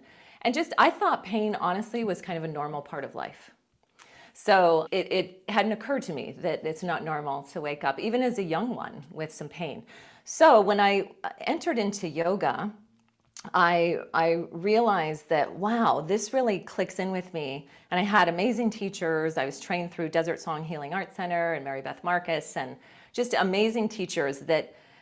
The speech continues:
that didn't necessarily want to box me in to one way of thinking, which I have to say, as I became a, a trainer of teachers eventually, super important.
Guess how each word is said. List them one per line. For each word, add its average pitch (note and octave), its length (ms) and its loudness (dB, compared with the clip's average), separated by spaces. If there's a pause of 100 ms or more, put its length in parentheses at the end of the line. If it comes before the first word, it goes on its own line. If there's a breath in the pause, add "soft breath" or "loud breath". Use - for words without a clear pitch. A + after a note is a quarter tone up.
(260 soft breath)
that F#3 160 2
didn't B3 340 0
necessarily F#3+ 520 2
want D#3+ 140 0
to B3 60 -2
box G3 420 2
me E3 200 -6
in D3 500 -4
to F3+ 160 -6
one E3 200 -2
way D3+ 160 -4
of C3 80 -6
thinking, D#3 540 -10 (180)
which F#3 220 -2
I G#3 80 2
have B3 260 4
to A#3+ 80 -4
say, D3+ 640 -2
as D#3 220 0 (100)
I E3+ 340 2
became F3 420 -6
a, C3 360 -8
a C3+ 460 -10
trainer F#3 500 -2
of D3+ 140 -10
teachers D3 380 -8
eventually, C#3 520 -8 (340 soft breath)
super C#4+ 300 0
important. - 400 -2